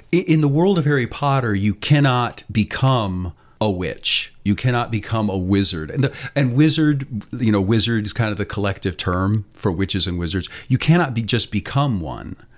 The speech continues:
You can't learn how to be one. You, c-, you c-, that, you can't conjure it up.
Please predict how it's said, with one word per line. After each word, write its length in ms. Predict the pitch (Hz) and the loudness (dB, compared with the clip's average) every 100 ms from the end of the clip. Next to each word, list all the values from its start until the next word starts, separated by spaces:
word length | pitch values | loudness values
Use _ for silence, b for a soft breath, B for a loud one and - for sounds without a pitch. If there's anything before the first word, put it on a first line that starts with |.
| b | b
You 60 | 110 | -2
can't 280 | - 143 135 | 2 2 2
learn 340 | 110 120 123 113 | 0 2 2 2
how 140 | 104 | 0
to 100 | 95 | -2
be 260 | 87 113 110 | 0 2 4
one. 360 | 101 98 98 95 | 2 2 0 0
You, 100 | 95 | -2
c-, 80 | - | -8
you 120 | 120 104 | -8 -8
c-, 60 | - B B B B _ _ 117 | -10 B B B B _ _ -4
that, 300 | 131 131 - - | -4 -4 -12 -20
you 240 | - - 113 | -12 -8 -2
can't 280 | 135 135 - | 0 0 0
conjure 500 | 117 113 110 101 104 | 0 0 0 0 0
it 100 | 98 | 2
up. 320 | 95 98 | 0 -2